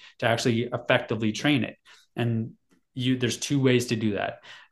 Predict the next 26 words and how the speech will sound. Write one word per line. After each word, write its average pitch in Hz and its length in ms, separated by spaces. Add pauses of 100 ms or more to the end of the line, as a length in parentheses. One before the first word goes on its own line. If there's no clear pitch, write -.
(300)
Get 113 160
on 135 220
your 143 100
bike 135 380
or 101 220
get 107 240
on 139 220
your 147 120
running 135 300
shoes 120 440
and, 107 240 (200)
and 110 180
train. 117 500
You 113 120
gotta 110 160
get 120 240
out 127 140
and 113 140
move 131 400 (220)
so - 140
you're 117 160
producing 123 560
enough 120 340
C 160 180
O 147 100
two 208 360